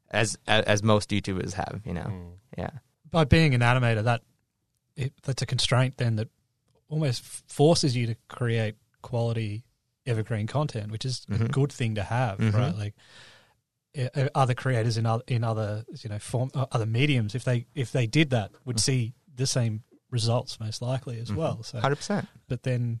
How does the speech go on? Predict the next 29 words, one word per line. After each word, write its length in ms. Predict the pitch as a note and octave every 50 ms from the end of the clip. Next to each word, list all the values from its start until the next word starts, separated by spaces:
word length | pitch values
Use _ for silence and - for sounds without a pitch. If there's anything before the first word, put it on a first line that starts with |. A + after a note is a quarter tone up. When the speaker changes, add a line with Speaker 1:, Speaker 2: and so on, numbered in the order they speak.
| _
Speaker 3:
reaps 240 | C#3+ C3 B2 - -
its 120 | B2 - -
rewards 320 | A#2+ A2+ A2+ A#2 A#2+ -
later. 260 | B2 A#2+ B2+ A2+ G2+
It's 160 | G2+ A2 -
that, 140 | - A#2+ A2
Speaker 1:
Yeah. 220 | A2 G#2+ G#2+ G2+ -
Speaker 3:
it's 140 | B2+ B2 -
a 40 | A2+
brilliant 340 | - B2 C3 D3+ A#2+ G#2 -
thing. 300 | - C3 C#3 B2 G#2 G#2
Speaker 1:
So 120 | - A#2+ A2+
it's 120 | G2 -
like 180 | A2+ G#2+ - -
when 220 | A2+ A2+ A2+ G#2
people 240 | A2+ A#2 - A#2 G#2
say, 140 | - - G#2+
like, 180 | G#2 G#2 -
"Oh, 140 | E3+ E3 C#3
go 160 | A#2 C3 C3
with 100 | B2+ B2+
the 80 | A#2 A#2
trending 400 | G#2 - - B2 C3 B2 A#2 G#2
stuff," 160 | G2+ G#2 -
I'm 120 | G2+ G2+ G2
like, 100 | G2 G2
"No, 300 | G#2 G#2 C3 - - -
not 220 | E2+ - - - -
even." 400 | - - - - - B2+ A#2+